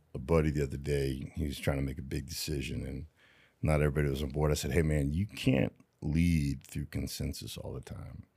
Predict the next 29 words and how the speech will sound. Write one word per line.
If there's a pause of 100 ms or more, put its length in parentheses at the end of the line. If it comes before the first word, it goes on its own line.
(540)
And
every
once
in
a
while,
you
just
gotta
make
the
call.
But
if
you
do
that, (260)
you
gotta
be
willing
to
deal
with
the
consequences
of
being
wrong."